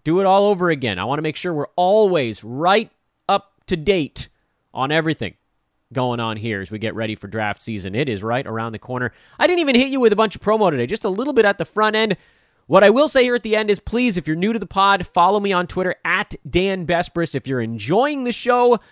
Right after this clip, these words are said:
this is a time that new listeners show up. Follow me and drop a five-star review. It's how we continue to grow. It's how we end up kind of moving up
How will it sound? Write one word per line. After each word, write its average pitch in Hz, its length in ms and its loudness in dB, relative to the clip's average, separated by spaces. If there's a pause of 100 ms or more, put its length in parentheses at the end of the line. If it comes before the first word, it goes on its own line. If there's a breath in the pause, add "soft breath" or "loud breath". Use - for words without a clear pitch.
(240 soft breath)
this 147 120 -12
is 156 60 -10
a 156 60 -4
time 175 240 2
that 151 140 0
new 160 180 0
listeners 170 360 -2
show 170 280 2
up. 165 280 4 (200)
Follow 185 280 6
me 190 280 2
and 190 280 0
drop 165 240 4
a 135 40 -10
five-star 147 480 0
review. 139 480 0 (240)
It's - 160 -6
how 139 120 2
we 143 80 0
continue 135 360 -4
to 113 80 -4
grow. 196 380 4
It's 147 120 -6
how 127 120 -2
we 127 200 -4
end 143 180 -4
up - 220 -6 (220)
kind 123 160 -2
of 104 40 -4
moving 139 440 -2
up - 240 -2